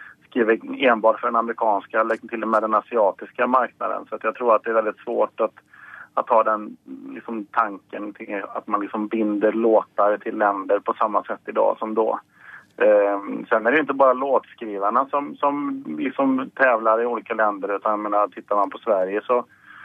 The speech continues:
har vi haft svenska artister som har tävlat i andra länder, och vi har, ehm, om man tittar bakom kulisserna så är det ju, eh,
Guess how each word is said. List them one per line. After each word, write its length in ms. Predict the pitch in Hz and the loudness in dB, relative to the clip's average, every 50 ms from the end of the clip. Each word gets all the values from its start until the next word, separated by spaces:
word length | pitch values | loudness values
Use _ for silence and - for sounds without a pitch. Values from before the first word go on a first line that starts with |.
| - - _ | -20 -20 _
har 160 | _ 127 127 120 | _ 2 2 4
vi 80 | 127 | 4
haft 180 | 127 123 120 - | 2 2 2 0
svenska 340 | - 135 123 117 - - 123 | 0 0 0 0 0 -4 -4
artister 400 | - - 127 120 - _ 123 117 | -4 -2 -8 -8 -6 _ -10 -8
som 120 | - 127 123 | -4 -2 -2
har 80 | 123 | -2
tävlat 440 | - - 127 123 117 120 117 110 _ | 0 2 2 2 2 2 -2 -2 _
i 40 | 123 | 0
andra 220 | 123 123 120 117 | 0 2 2 2
länder, 420 | 117 123 120 113 113 110 110 117 120 | 2 2 2 2 0 0 0 0 2
och 160 | 120 120 117 | 2 0 0
vi 60 | 120 | 0
har, 480 | 117 110 113 117 117 113 117 117 117 117 | 2 2 4 4 4 2 2 0 0 0
ehm, 460 | 113 117 117 120 120 123 123 127 127 123 123 | -2 -4 -8 -10 -10 -10 -10 -12 -12 -12 -8
om 60 | 120 | -8
man 100 | 113 - | -8 -8
tittar 240 | - 117 - 117 113 | -8 -2 -2 -2 -2
bakom 560 | 113 113 117 127 120 104 - - 123 120 117 | -2 0 4 4 4 4 2 -2 -10 -10 -10
kulisserna 720 | - - 127 123 110 - - - - 113 107 113 123 123 _ | -10 -8 -6 -6 -6 -6 -10 -10 -10 -2 2 2 2 2 _
så 60 | - | -2
är 100 | 123 123 | -4 -4
det 60 | 127 | -4
ju, 140 | 127 123 127 120 120 _ _ _ _ _ - - _ _ _ _ _ | -6 -6 -8 -10 -10 _ _ _ _ _ -20 -20 _ _ _ _ _
eh, 420 | 69 65 65 64 64 65 64 65 | -6 -6 -4 -4 -4 -4 -4 -4